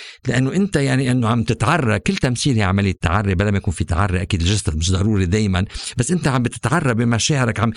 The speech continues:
عم بتأدي، ودايما الممثل بده رضا الجمهور. فهالعين هو زلمة أو امرأة يلي هي بتقرر إذا من-، إذا منعيد أو ما منعيد، إذا ظابطة أو مش ظابطة.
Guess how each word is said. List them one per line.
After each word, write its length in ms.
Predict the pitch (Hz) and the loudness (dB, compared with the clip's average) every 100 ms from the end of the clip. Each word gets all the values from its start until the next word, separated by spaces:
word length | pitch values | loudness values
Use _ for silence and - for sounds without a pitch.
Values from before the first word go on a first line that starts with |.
| - - | -4 -2
عم 120 | 127 | 0
بتأدي، 720 | 120 - 170 151 127 143 170 170 - - | 0 -2 -2 0 0 0 -2 -8 -18 -4
ودايما 360 | 110 113 196 170 | 0 2 2 2
الممثل 440 | 156 160 175 156 | 2 2 2 0
بده 280 | 139 143 151 | 0 0 2
رضا 220 | 214 196 | 2 2
الجمهور. 400 | 143 135 131 123 131 - - | 0 2 2 0 -4 -10 -2
فهالعين 480 | 131 143 123 208 165 | 0 2 2 2 2
هو 200 | 143 123 | 2 2
زلمة 420 | 143 139 95 85 - _ _ _ 104 | 0 0 0 -2 -6 _ _ _ -2
أو 140 | 110 156 | 0 2
امرأة 480 | 143 120 113 131 143 - - | 2 0 0 -2 -4 -14 -4
يلي 300 | 104 123 131 | 0 0 2
هي 160 | 202 220 | 2 2
بتقرر 420 | 151 - 139 135 | 0 0 0 2
إذا 160 | 117 117 | 2 2
من-، 160 | 131 - | 0 0
إذا 100 | 113 | 2
منعيد 340 | 120 147 208 | 2 2 2
أو 80 | 135 | 2
ما 100 | 127 | 2
منعيد، 320 | 131 131 139 - | 2 2 0 2
إذا 160 | 107 | 2
ظابطة 280 | 104 160 147 | 2 0 0
أو 60 | 120 | 0
مش 160 | 104 | 2
ظابطة. 360 | 113 107 - | 0 0 -4